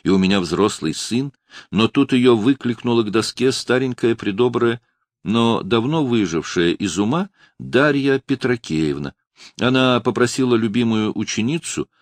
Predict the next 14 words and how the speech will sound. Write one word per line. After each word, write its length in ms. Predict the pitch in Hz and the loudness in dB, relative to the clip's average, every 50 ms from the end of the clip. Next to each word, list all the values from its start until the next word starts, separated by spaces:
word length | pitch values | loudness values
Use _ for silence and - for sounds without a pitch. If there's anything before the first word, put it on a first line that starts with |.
| _ _ _ _ _ - | _ _ _ _ _ 0
рассказать 680 | 87 120 123 - - 123 127 117 120 160 156 147 - - | 2 2 2 2 2 2 2 2 4 2 0 0 0 0
ей, 240 | 131 131 127 117 | 0 0 0 0
что 320 | - - - - - 175 170 | -2 -6 -6 0 2 2 2
знает 600 | 131 110 101 107 113 135 139 139 135 135 - - | 2 0 -2 -2 0 0 0 0 -2 -2 -4 -4
про 140 | - 98 101 | -2 0 0
летучих 540 | 101 92 - - 117 117 - 120 - - | 0 0 -2 -2 -6 -6 -4 -6 -6 -4
мышей. 480 | 98 98 90 - - 80 76 73 65 _ _ _ _ _ _ _ _ _ _ _ _ _ _ _ _ _ _ _ _ _ - - - | -4 -4 -4 -2 -2 0 0 0 -2 _ _ _ _ _ _ _ _ _ _ _ _ _ _ _ _ _ _ _ _ _ -20 -14 -4
В 200 | - 92 107 113 | 0 2 2 4
некотором 420 | 120 123 117 - - 110 113 113 101 | 4 2 2 0 0 0 0 0 0
затруднении 720 | 90 113 104 - 101 107 98 87 113 117 120 120 117 104 | -2 -2 -2 0 -2 -2 -2 0 -2 0 0 0 0 0
Настя 440 | 98 101 107 107 110 - - - 101 | 2 2 0 0 -2 -4 -4 -4 -2
подняла 420 | - 110 98 90 104 104 104 104 98 | -2 -2 -2 -2 -2 0 0 0 0
голову 400 | 92 101 107 101 98 90 95 92 | 0 0 0 2 2 0 -2 -2
вверх, 420 | 90 92 120 143 135 135 - _ | -2 -2 -2 -2 -2 -4 -10 _